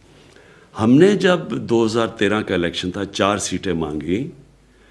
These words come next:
तो हम इनको कहते रहे कि आप एक सौ तैंतीस में से सिर्फ चार खोल दें, नहीं खोली इन्होंने। जब वो चार सीटें खुली और हमें अदालत में जाके खुलवानी पड़ी,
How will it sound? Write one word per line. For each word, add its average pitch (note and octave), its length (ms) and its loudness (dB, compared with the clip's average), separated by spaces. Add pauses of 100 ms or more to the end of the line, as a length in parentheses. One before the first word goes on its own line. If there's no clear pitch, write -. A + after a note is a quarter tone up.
(540)
तो F#3+ 400 4 (380)
हम E3 280 2
इनको G3+ 280 2
कहते F#3 400 4
रहे B2 240 4
कि C3+ 180 -4
आप D#3+ 360 0
एक A#2+ 140 0
सौ E3 160 -2
तैंतीस D3 580 -2
में D3 60 -2
से C3+ 140 -4
सिर्फ G#3 200 -2
चार B3 340 2
खोल G#3 200 2
दें, E3 280 -2 (300)
नहीं A#2+ 140 6
खोली G#2 260 0
इन्होंने। F2+ 260 -2 (840)
जब F#3 400 4
वो B3 120 8
चार F#3+ 420 2
सीटें E3+ 480 0
खुली B2 460 2 (300)
और C3 100 6
हमें C3+ 220 4
अदालत C#3+ 420 6
में D3+ 120 -2
जाके B2 260 2
खुलवानी G#2 400 0
पड़ी, F#2+ 280 -4